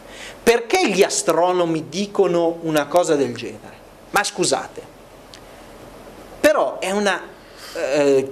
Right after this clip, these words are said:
cosa che non riguarda soltanto l'astronomia o le scoperte, no?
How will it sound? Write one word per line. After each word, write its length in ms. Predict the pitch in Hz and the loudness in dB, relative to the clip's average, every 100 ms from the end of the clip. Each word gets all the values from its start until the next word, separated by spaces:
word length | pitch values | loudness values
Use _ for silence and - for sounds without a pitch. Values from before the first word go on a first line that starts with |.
| - - - | -12 -20 -8
cosa 240 | - 180 175 | -2 0 0
che 120 | 170 | 0
non 160 | 156 | 0
riguarda 440 | 135 127 262 302 208 | -2 0 0 2 -2
soltanto 640 | - 131 127 127 - 127 | -2 -4 -6 -8 -6 -4
l'astronomia 640 | 127 - 139 131 135 190 | -4 -2 -2 -2 -2 0
o 40 | 147 | -2
le 100 | 127 | -4
scoperte, 580 | - 120 - - - | -6 -10 -12 -14 -12
no? 380 | - 226 269 - | -6 -6 -6 -16